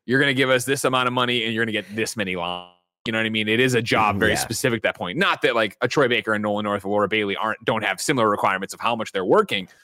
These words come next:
Speaker 1: but I
Speaker 2: Yeah.
Speaker 1: think that when you bring in a professional voice actor or an
Speaker 2: Yeah.
Speaker 1: actor who does vo-, mocap and
Speaker 2: Like
Speaker 1: everything else.
Speaker 2: Keanu.
Speaker 1: Yeah, you know what you're,
Speaker 2: They even
Speaker 1: that you, they're on for the right reasons. They know what they're
Speaker 2: Yeah.
Speaker 1: taking on.
Speaker 2: But it, yeah, they got a lot.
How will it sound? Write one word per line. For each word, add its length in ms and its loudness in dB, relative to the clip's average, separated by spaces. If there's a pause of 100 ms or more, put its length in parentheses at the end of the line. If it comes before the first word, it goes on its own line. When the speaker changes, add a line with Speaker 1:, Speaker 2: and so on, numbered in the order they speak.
(220)
Speaker 1:
but 100 2
I 40 4
Speaker 2:
Yeah. 100 2
Speaker 1:
think 160 -2
that 160 0
when 100 0
you 80 2
bring 240 0
in 80 0
a 40 0
professional 380 0
voice 220 0
actor 320 0
or 220 4
an 100 -6
Speaker 2:
Yeah. 160 2
Speaker 1:
actor 320 -2
who 100 0
does 220 -2
vo-, 220 -6
mocap 420 -2
and 100 -2
Speaker 2:
Like 140 2
Speaker 1:
everything 180 2
else. 200 0
Speaker 2:
Keanu. 140 -8 (420)
Speaker 1:
Yeah, 380 0
you 180 2
know 220 4
what 120 4
you're, 140 2
Speaker 2:
They 80 2
even 180 0
Speaker 1:
that 80 -8
you, 160 -10 (720)
they're 180 2
on 140 2
for 80 -2
the 80 4
right 180 2
reasons. 360 -8
They 100 2
know 160 4
what 100 2
they're 100 4
Speaker 2:
Yeah. 60 -4
Speaker 1:
taking 280 -8
on. 140 -14 (420)
Speaker 2:
But 140 2
it, 200 4
yeah, 180 2
they 80 2
got 120 2
a 40 2
lot. 260 2